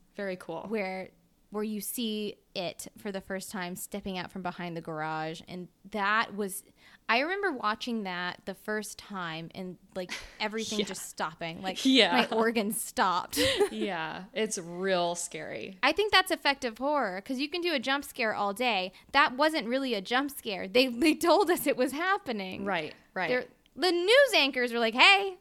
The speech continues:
Speaker 2: we're gonna scare ya."
Speaker 1: This video.
Speaker 2: And it still
Speaker 1: Yeah.
Speaker 2: scared me.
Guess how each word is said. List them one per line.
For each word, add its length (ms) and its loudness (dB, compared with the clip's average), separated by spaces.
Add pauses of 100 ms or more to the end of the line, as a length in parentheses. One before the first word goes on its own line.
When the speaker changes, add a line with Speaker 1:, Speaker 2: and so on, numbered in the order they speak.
(260)
Speaker 2:
we're 140 2
gonna 220 2
scare 380 4
ya." 180 2
Speaker 1:
This 120 2
video. 220 2
Speaker 2:
And 180 6
it 60 -10
still 380 6 (100)
Speaker 1:
Yeah. 100 -2
Speaker 2:
scared 380 -2
me. 300 -10